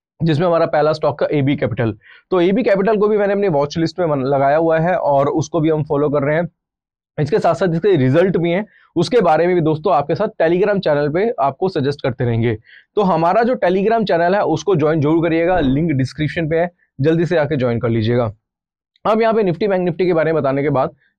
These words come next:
यहाँ पे थोड़ा सा एजुकेशनल पर्पस के बारे में बताना चाहेंगे कि आप एजुकेशन भी ले सकते हैं और जो भी हमारी एनालिसिस होती है वो टेक्निकल एनालिसिस के बेस्ड पे होती है। तो हमारा कोर्स है टेक्निकल एनालिसिस का सात हजार नौ सौ निन्यानवे का,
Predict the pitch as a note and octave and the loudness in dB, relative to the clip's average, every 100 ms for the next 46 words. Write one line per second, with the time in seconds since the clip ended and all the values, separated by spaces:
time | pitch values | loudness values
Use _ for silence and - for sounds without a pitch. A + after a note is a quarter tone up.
0 | - D#3 F3+ F#3 G3 E3 D#3+ E3+ C#3 C3+ | -2 0 0 0 0 0 0 0 0 0
1 | E3 - F3+ D#3+ D3 D3+ D3+ C#3 D3 C3+ | -2 -2 -2 -2 -4 -2 -2 0 0 0
2 | C3 C#3+ C#3+ C#3 D#3+ D#3+ E3+ A#2 A#2+ C#3 | -2 -2 -4 -2 -2 -4 -4 -4 -2 0
3 | B2+ C3 C#3+ D#3+ D#3+ C3+ C3+ C3 - D#3 | 0 0 -2 -2 0 0 -2 -4 -2 -2
4 | F3+ _ _ _ E3 G3 A3+ A#3 E3+ B2+ | -4 _ _ _ 0 2 2 0 0 2
5 | F#3 G#3+ A3 F#3+ F#3+ F3+ D3 D3 D#3 E3 | 2 2 0 0 0 0 0 0 0 0
6 | C#3 B2 D3 E3 F3+ D3+ D#3+ E3+ D#3 C3 | -2 -2 -2 -2 -4 -4 -2 -2 -2 -2
7 | C3+ B2+ C3+ F3+ C#3+ B2+ C3+ B2+ A2 B2+ | -4 -4 -4 -2 -2 -2 -2 -2 0 0
8 | A#2+ - _ _ - G#3 F#3+ F#3+ A3 - | 0 -4 _ _ -4 -2 0 0 -2 0
9 | E3 F#3+ G3 E3+ F3+ F3+ F#3 F3 D#3+ D#3+ | 0 0 -2 -2 -2 0 0 0 0 0
10 | E3+ F3+ G3+ D#3+ E3 D#3+ E3+ D#3 C3+ C3 | -2 -4 -2 -2 0 0 0 0 -2 -2
11 | D#3 C3 A#2 A2+ B2 B2+ E3+ | -2 -2 -2 -2 -2 -2 -4